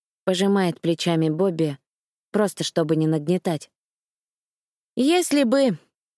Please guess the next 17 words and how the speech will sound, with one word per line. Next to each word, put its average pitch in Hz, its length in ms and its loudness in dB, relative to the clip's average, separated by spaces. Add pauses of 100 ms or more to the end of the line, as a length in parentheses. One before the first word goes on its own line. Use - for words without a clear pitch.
(560)
А 240 120 0
кто - 240 0
ведет 247 360 0
дело 240 280 2
о 208 80 2
гибели 208 380 0
того 202 280 0
цветного 185 520 0
парня?» 233 460 -2 (1120)
«Я». 165 380 0 (1200)
«Он 269 140 2
наркодилер?» 269 680 0 (800)
осведомляется 175 880 0
Нэнси. 160 480 -2 (1300)
Бобби 180 360 0
мотает 175 480 0
головой. 175 580 -2